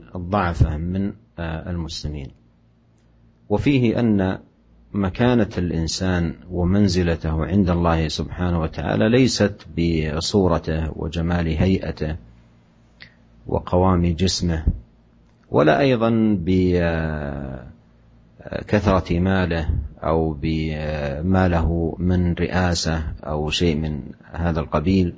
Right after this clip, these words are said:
هذه كلها ليست مما تنال به المكانة عند الله سبحانه وتعالى، وإنما الذي ينال به العبد المكانة عند الله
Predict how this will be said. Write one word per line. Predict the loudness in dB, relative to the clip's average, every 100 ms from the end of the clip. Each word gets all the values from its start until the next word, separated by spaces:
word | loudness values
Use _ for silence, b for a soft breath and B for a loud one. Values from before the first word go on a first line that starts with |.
| -8
هذه | -4 2 4 4
كلها | 4 4 6 4 2 -4 b b b 2
ليست | 4 4 4 2 0 -6
مما | 2 6 6 6 4
تنال | 2 2 2 2 2 2
به | 2 2 4 4 2 0
المكانة | -2 0 0 0 0
عند | 0 -2 -2 -4
الله | -4 -6 -6 -12
سبحانه | -8 -8 -6 -6 -8
وتعالى، | -8 -8 -8 -10 -20 b b b b b b -2
وإنما | 4 6 6 6 2 0
الذي | 0 2 2
ينال | 2 2 4 2
به | 2 0 0 -2 -4 -6
العبد | -4 -2 -2 -2
المكانة | -2 -4 -2 0 0
عند | -2 0 0
الله | 2 0 0 -2